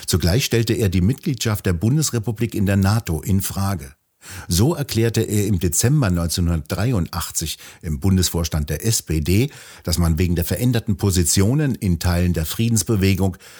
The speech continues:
jetzt auch als Jusos das Thema nato-Austritt diskutieren könne.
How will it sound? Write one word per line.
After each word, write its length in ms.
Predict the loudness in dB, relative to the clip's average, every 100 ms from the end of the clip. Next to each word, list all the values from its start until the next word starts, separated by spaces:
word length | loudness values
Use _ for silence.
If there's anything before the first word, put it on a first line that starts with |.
| -6
jetzt 400 | 0 0 0 -2
auch 200 | -2 0
als 260 | 0 0 2
Jusos 580 | 2 2 2 0 -4
das 260 | -4 -4 -4
Thema 460 | 0 2 4 2 -4 -2
nato-Austritt 1160 | 2 4 2 0 -2 -4 -4 -4 -4 -4 -6 -2
diskutieren 840 | -4 -2 -6 -6 -2 2 2 0
könne. 300 | -2 -8 -8